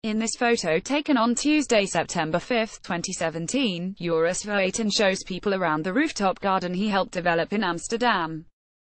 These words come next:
Voeten, an urban engineer in Amsterdam, has unveiled a new kind of rooftop garden that he says can store more water than existing roofs and feed it to plants growing on shallow beds of soil.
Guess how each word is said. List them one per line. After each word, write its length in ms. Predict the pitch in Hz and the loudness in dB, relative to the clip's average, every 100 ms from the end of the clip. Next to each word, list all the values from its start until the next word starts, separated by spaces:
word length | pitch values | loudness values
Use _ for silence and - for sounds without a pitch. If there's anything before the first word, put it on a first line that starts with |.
| _ 190 | _ 0
Voeten, 680 | 214 170 156 170 151 156 220 | 2 4 2 0 -2 -2 0
an 140 | 247 | 2
urban 280 | 180 185 196 | 2 0 -2
engineer 500 | 180 185 208 214 165 | -2 -2 -2 0 0
in 100 | 196 | 2
Amsterdam, 600 | 208 220 226 220 247 240 | 0 0 -2 2 4 2
has 180 | 208 190 | 0 -2
unveiled 500 | 185 175 156 156 175 | -2 0 2 2 2
a 60 | |
new 240 | 220 320 311 | 4 4 4
kind 240 | 294 240 | 2 4
of 140 | 214 | 2
rooftop 480 | 247 320 - 196 180 | 2 0 0 -2 2
garden 340 | 233 254 202 190 | 4 4 2 -2
that 140 | 190 | -2
he 100 | 196 | -4
says 300 | - 185 190 | -2 -4 -4
can 160 | 180 175 | -6 -8
store 400 | - 285 262 202 | -4 0 2 2
more 260 | 254 233 | 2 2
water 260 | 214 185 214 | 0 -2 -4
than 140 | 208 | -2
existing 540 | 208 196 311 - 233 233 | -2 -2 -4 0 0 2
roofs 360 | 254 180 - | 0 -2 -2
and 140 | 247 - | -2 0
feed 240 | 262 240 | 2 2
it 140 | 214 | 2
to 100 | - | 0
plants 460 | 190 180 170 165 - | -4 -2 -2 -2 -2
growing 340 | 214 190 175 | 0 0 -2
on 140 | 160 160 | -4 -2
shallow 400 | - 240 262 269 | 4 4 6 4
beds 420 | 226 185 214 - | 4 4 2 -4
of 100 | 220 | -6
soil. 480 | - 240 170 160 | -4 -2 -2 -4